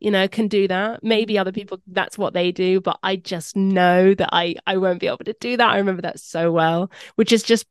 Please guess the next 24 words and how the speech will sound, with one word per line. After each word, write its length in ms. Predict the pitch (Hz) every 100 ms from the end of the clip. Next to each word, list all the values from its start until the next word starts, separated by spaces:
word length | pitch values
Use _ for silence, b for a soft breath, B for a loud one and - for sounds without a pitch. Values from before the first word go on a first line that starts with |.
| _ -
bonkers 600 | 190 196 190 170 160 -
thinking 520 | 175 170 185 165 165
now, 340 | 170 165 156
like, 260 | - - -
I 100 | 175
don't 140 | 180
even 200 | 170 165
think 220 | 160 160 -
twice 560 | - 185 160 143 - -
about, 400 | 180 - - - _
you 100 | 170
know, 300 | 151 113 110 170 _ _ _ -
jumping 280 | 185 185 170
on 80 |
the 80 | 165
sofa 380 | 170 165 170 -
or 220 | - -
whatever. 680 | - 214 202 196 180 196 -
<laughs> 0 | _ _ _ _ _ _ _ _ _ _ _ _ _ _ _ _ _ _ _ -
I 80 | 208
remember 320 | 220 226 220
when 160 | 208 190
I 120 | 175
was 260 | 170 175